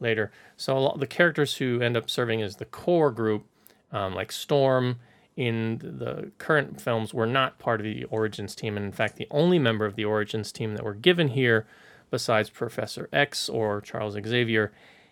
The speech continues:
is the Be-, is Beast, um, Hank McCoy. But despite that, I think the characters they do bring in for the most part are interesting.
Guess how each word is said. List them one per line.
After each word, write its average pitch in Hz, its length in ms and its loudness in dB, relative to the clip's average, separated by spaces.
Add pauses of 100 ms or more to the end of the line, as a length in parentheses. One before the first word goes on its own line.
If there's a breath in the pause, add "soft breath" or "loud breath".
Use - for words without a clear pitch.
is 123 420 6 (100)
the 117 140 -4
Be-, 113 200 -2
is 113 220 -2
Beast, 110 460 -2
um, - 300 -12 (240)
Hank 110 240 -4
McCoy. 104 360 -4 (960)
But 180 160 6
despite 175 560 4
that, 123 320 4
I 120 140 -2
think 135 220 -4
the 123 60 -10
characters 120 440 -4
they 104 120 -2
do 117 140 -2
bring 131 220 0
in 127 100 -2
for 120 120 -8
the 113 60 -2
most 107 260 -4
part 104 240 -2
are 92 60 -6
interesting. 131 680 0